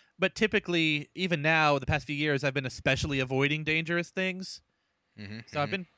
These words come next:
Speaker 1: pretty fine.
Speaker 2: We need to, we need to put ourselves in more dangerous situations, Ben,
Speaker 1: Yeah,
Speaker 2: for
Speaker 1: for
Speaker 2: the
Speaker 1: the,
Speaker 2: podcast.
Speaker 1: for the podcast. Let's go
Speaker 2: It
Speaker 1: climb a
Speaker 2: demands
Speaker 1: mountain.
Speaker 2: it.
Speaker 1: Uh, we'll do one of those free climbing ones where we don't have the harness, but have to do vertical climbs.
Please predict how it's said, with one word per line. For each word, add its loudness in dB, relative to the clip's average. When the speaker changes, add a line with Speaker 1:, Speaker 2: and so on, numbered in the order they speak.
Speaker 1:
pretty -2
fine. -6
Speaker 2:
We -10
need -2
to, -10
we -6
need -4
to -14
put -2
ourselves 0
in -6
more -2
dangerous -6
situations, -6
Ben, -8
Speaker 1:
Yeah, -8
Speaker 2:
for -2
Speaker 1:
for 2
Speaker 2:
the 2
Speaker 1:
the, 8
Speaker 2:
podcast. 2
Speaker 1:
for 2
the -2
podcast. -8
Let's -10
go -4
Speaker 2:
It -6
Speaker 1:
climb -
a -8
Speaker 2:
demands 0
Speaker 1:
mountain. -8
Speaker 2:
it. -20
Speaker 1:
Uh, -10
we'll -8
do -10
one -4
of -8
those -6
free -8
climbing -6
ones -8
where -10
we -6
don't -2
have -2
the -10
harness, -6
but -6
have -8
to -20
do -4
vertical -2
climbs. -2